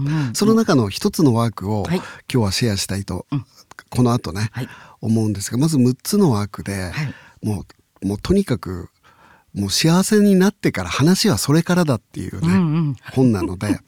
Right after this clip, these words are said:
Speaker 1: <laughs>
Speaker 2: まず、わずか六つのワークで幸せになってもらう。
Speaker 1: うん。
Speaker 2: で、次はですね、
Speaker 1: はい。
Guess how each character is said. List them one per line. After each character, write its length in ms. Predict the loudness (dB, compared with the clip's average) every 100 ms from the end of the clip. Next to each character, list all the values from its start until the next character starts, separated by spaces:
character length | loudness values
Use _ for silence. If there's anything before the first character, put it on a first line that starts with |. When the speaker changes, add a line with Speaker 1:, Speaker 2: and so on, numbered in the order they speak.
| -6
Speaker 1:
<laughs> 240 | -6 -8 0
Speaker 2:
ま 140 | 2
ず、 300 | 2 2 0 -6 -18 -18 -20 -20 _ _ -12 -10 -8
わ 180 | 0 0
ず 80 | 2
か 100 | 2
六 140 | 2
つ 180 | 2 2
の 100 | 4
ワ 100 | 4
ー 40 | 2
ク 100 | 0
で 80 |
幸 280 | 0 0 0
せ 100 | 2
に 100 | 4
な 120 | 4 2
っ 40 |
て 140 | 0
も 120 | -6 -6
ら 120 | -12 -16 _ _
う。 60 | -2
Speaker 1:
う 20 |
ん。 180 | -2 -4 _ 4 6 4 -4 _ _ _ _ _ _ _ _ _ _ _ -20 -20 _
Speaker 2:
で、 80 | -8
次 260 | -4 -2 0
は 80 | 0
で 60 | -2
す 140 | -4
ね、 100 | -2
Speaker 1:
は 100 | -2
い。 100 | -4